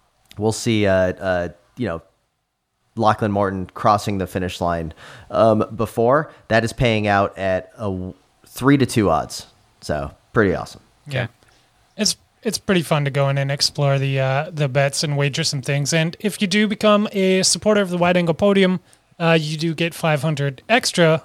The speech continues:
Speaker 2: free points that were free in the first place to play with. So,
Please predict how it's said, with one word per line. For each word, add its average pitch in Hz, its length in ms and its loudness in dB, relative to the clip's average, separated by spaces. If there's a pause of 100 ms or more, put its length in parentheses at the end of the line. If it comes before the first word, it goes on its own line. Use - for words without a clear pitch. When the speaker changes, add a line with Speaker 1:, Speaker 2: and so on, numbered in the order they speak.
Speaker 2:
free 160 300 -4
points 156 400 -2
that 160 160 -4
were 156 140 0
free 170 260 0
in 151 80 0
the 147 60 0
first 165 300 -2
place 143 420 -2
to 151 420 0
play 170 240 2
with. 135 200 -2
So, 151 380 0